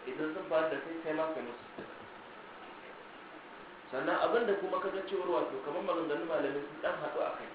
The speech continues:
ko an samu yawaitar su a kan cewa wannan ana masa sujada, to yi masa shi. Sauran waɗancan abubuwan wane ya ce kaza, wane ya ce kaza,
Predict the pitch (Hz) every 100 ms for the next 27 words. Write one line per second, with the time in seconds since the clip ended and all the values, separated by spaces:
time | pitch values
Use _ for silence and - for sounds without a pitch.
0 | - 151 - 175 165 143 156 156 - 160
1 | - - - - 147 - 135 - 196 208
2 | 185 175 165 160 - 113 120 101 - -
3 | - 123 131 143 147 - - - - -
4 | - - - - - - 165 196 196 202
5 | 190 190 185 175 165 165 165 160 143 170
6 | 175 151 156 160 156 131 139 139 160 165
7 | 147 147 - - 127